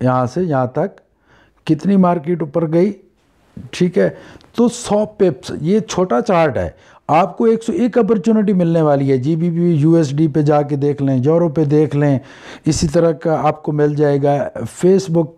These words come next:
पे, Google पे, Apple पे, अ, किसी भी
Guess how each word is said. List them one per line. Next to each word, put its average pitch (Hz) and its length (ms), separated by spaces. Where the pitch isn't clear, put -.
पे, 143 180
Google 175 500
पे, 156 180
Apple 185 400
पे, 165 240
अ, 117 60
किसी 302 320
भी 285 180